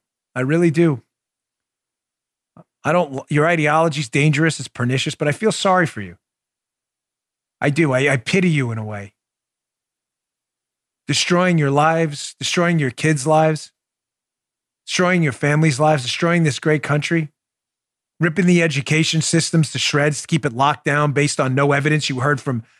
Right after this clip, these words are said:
uh, uh, Captain Potato over at C N N, Brian Stelter. These morons over there in M S N B C telling you that the Russians are living in the basement of the White House.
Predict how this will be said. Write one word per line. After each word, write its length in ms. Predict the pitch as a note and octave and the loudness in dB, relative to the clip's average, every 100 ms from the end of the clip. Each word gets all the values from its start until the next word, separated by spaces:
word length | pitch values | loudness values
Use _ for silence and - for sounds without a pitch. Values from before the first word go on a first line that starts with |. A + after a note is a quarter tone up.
| _ | _
uh, 240 | D3 B2+ A2+ - | -2 0 -4 -4
uh, 160 | B2+ A2+ - | -6 -6 -8
Captain 380 | - D3 - D#3 | -4 -4 -2 -2
Potato 480 | C#3 - C#3+ D3 D3 | -2 0 0 2 2
over 180 | C3+ C#3 | 2 0
at 80 | C3 | 0
C 240 | - C#3+ | 0 0
N 80 | C3+ | 2
N, 160 | C#3 | 2
Brian 320 | C#3+ C3+ C#3 C3+ | 2 2 0 -2
Stelter. 480 | - C#3 - D3+ - _ _ _ _ _ _ _ _ _ _ _ _ _ _ _ _ | -2 0 0 -4 -6 _ _ _ _ _ _ _ _ _ _ _ _ _ _ _ _
These 180 | D3 A2+ | -2 0
morons 500 | C#3 D3+ D#3 D#3 D#3 | 0 2 2 0 2
over 220 | D#3+ D3+ | 2 2
there 220 | D#3 D#3 | 2 2
in 160 | D3+ C3 | 0 0
M 160 | C3 C#3+ | 0 0
S 160 | - | 0
N 80 | C#3+ | 0
B 80 | C#3 | 0
C 320 | - D3+ D3 - _ | 0 2 0 -2 _
telling 300 | D3+ D#3 D#3+ | -2 0 2
you 80 | D#3 | 2
that 160 | D3 | 2
the 240 | C3 C3+ B2+ | 0 0 0
Russians 500 | C3 C#3+ - D#3 C#3+ | -2 -2 0 0 0
are 80 | C3 | 0
living 280 | C#3 D3 | 0 0
in 100 | D3 | 2
the 60 | C#3 | 0
basement 400 | C#3+ D3+ - D3 | 0 0 0 -2
of 40 | |
the 60 | B2+ | 0
White 220 | B2 C3+ | 0 0
House. 320 | D#3 D#3 - | 0 -2 -6